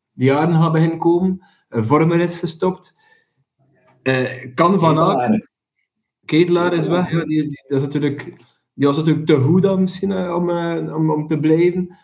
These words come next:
Speaker 1: Ehm, maar
Speaker 2: Een
Speaker 1: ja,
Speaker 2: van de
Speaker 1: dat
Speaker 2: redenen waarom Noah door, eh, Noah Lang door de mand viel. Zonder de ketel.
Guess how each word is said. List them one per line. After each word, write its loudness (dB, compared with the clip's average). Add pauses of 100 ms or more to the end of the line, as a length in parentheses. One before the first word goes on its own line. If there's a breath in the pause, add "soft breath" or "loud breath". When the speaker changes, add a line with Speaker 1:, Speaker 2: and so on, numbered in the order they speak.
(160 soft breath)
Speaker 1:
Ehm, -4 (220)
maar -4
Speaker 2:
Een 2
Speaker 1:
ja, 4
Speaker 2:
van 2
de 2
Speaker 1:
dat 2
Speaker 2:
redenen 2
waarom 2
Noah 2
door, 2
eh, 0
Noah 2
Lang -2
door 0
de 0
mand -4
viel. -4 (640)
Zonder -4
de -10
ketel. -8